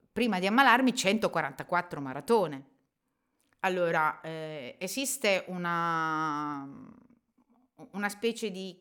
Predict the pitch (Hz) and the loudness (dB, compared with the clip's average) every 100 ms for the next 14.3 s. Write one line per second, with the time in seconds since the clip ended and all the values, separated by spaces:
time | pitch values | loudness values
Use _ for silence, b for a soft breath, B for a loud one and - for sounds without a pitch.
0 | _ - 180 196 190 190 240 196 160 151 | _ -14 -4 -4 -4 0 2 2 -2 -4
1 | 147 151 147 - 175 175 180 175 - 196 | -6 -8 -12 -10 -8 -6 -2 -4 -2 -4
2 | 160 147 B B B B 262 302 240 - | -4 -8 B B B B 6 8 6 2
3 | 220 285 254 226 220 262 - 226 202 196 | 2 6 6 4 4 4 4 2 2 0
4 | 196 196 - 226 233 226 233 220 175 170 | -2 -6 -4 -2 -2 0 2 2 2 2
5 | 175 180 214 190 190 - 175 165 170 165 | -2 -6 -4 -4 -6 0 0 2 0 0
6 | 190 208 - 254 190 170 - 170 175 214 | 0 -4 -4 -2 -2 -2 -2 -2 0 0
7 | 202 - 220 247 202 175 175 180 170 170 | 0 0 0 2 8 8 8 2 0 -2
8 | 190 165 160 160 160 156 151 165 160 156 | -4 0 0 0 -4 -4 -6 -8 -8 -8
9 | 160 151 151 143 131 123 - - b b | -8 -8 -10 -12 -14 -12 -16 -18 b b
10 | b b b _ 202 185 180 170 156 170 | b b b _ -2 2 2 2 -2 -4
11 | 156 151 151 - 247 254 269 180 160 151 | -4 -6 -6 0 2 6 8 8 4 -2
12 | 139 - 165 156 147 156 160 175 262 - | -2 -6 -8 -8 -8 -8 -6 -2 -2 -2
13 | 165 143 135 185 202 - _ - 180 160 | -4 -4 -4 -2 -2 -4 _ -16 -14 -12
14 | 156 - | -14 -18